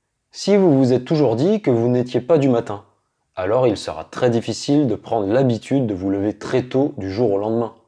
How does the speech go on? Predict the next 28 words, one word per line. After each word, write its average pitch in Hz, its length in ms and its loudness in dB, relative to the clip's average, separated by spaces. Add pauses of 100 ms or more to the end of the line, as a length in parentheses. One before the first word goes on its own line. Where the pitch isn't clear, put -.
(520)
tout 180 180 0
en 113 80 -2
sachant 156 540 -2
que - 160 -8
vous 101 120 -4
devrez 113 440 2
vous 92 100 -4
lever 95 460 -2
très - 220 -2
tôt 160 260 -2 (360)
aussi 160 540 -4
tous 196 160 0
les 139 120 4
jours 139 180 0
suivants. 135 340 -6 (560)
Cela 139 240 2
peut 131 160 -2
paraître 120 280 0
décourageant. 113 500 -2 (1300)
Sans 190 260 -4
compter 170 320 2
les 104 80 0
sacrifices - 640 -4
que 107 100 -4
cela 107 300 -2
va 107 100 0
vous 110 160 -2
coûter. 127 480 -4